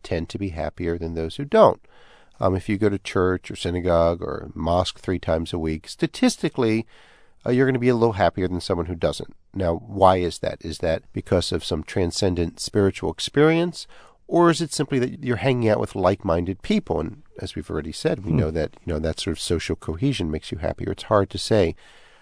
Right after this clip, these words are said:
Speaker 1: Um, then how do you explain countries like Iceland and Denmark, which are not very religious at all, yet are among the happiest in the world? So
Speaker 2: Hmm.
Speaker 1: it, it's tricky. Um, I would say, though, if I could talk about Thailand for just one moment, um,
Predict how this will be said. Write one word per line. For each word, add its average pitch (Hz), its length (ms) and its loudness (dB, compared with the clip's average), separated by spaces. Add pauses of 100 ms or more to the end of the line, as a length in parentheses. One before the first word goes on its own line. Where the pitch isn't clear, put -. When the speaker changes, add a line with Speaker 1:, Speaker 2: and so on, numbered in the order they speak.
(160)
Speaker 1:
Um, 113 160 4
then 117 160 2
how 113 180 2
do 127 80 4
you 135 60 4
explain 123 340 2
countries 113 380 -4
like 110 100 -2
Iceland 110 380 0
and 107 120 -2
Denmark, 110 380 2
which 113 180 -6
are 110 100 2
not 95 360 6
very 127 180 4
religious 120 460 0
at 117 80 0
all, 110 240 6
yet 98 180 -6
are 95 340 0
among 92 280 -2
the 87 80 -4
happiest 85 520 -4 (120)
in 95 140 -4
the 90 100 -2
world? 82 340 -2
So 104 220 -2
Speaker 2:
Hmm. 139 100 0
Speaker 1:
it, 101 200 -2 (100)
it's - 260 -2
tricky. 127 520 4 (560)
Um, 123 240 8
I 135 100 6
would 170 260 6
say, 160 160 4
though, 131 120 6
if 123 100 2
I 127 80 4
could 120 140 -2
talk 123 180 0
about 107 220 0
Thailand 123 400 4
for 90 80 -4
just 82 260 -4
one 80 140 2
moment, 80 320 0 (120)
um, 82 300 0